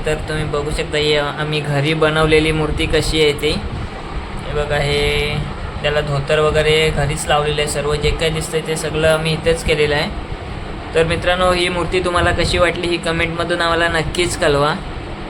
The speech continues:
आता शेवट म्हणजे फायनल झाल्यानंतर आपण बघूच एकदा पुन्हा.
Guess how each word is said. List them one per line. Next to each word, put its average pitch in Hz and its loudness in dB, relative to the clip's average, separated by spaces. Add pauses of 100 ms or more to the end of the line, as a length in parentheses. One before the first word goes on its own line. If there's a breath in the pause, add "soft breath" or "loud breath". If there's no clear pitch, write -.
(260)
आता 156 4
शेवट 160 4
म्हणजे 165 2
फायनल 160 0 (640 loud breath)
झाल्यानंतर 156 0
आपण 160 0
बघूच 156 2
एकदा 156 2
पुन्हा. 156 2